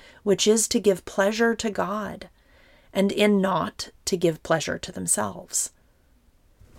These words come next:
But neither from these imperfections,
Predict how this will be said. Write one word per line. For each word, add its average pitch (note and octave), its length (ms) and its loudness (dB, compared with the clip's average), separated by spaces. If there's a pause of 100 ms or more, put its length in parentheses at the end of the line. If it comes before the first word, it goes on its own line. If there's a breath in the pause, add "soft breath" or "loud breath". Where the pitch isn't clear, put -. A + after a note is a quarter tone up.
(880 loud breath)
But A#3 160 2
neither C4 460 6
from A#3+ 300 4
these G#3 300 2
imperfections, - 1040 -6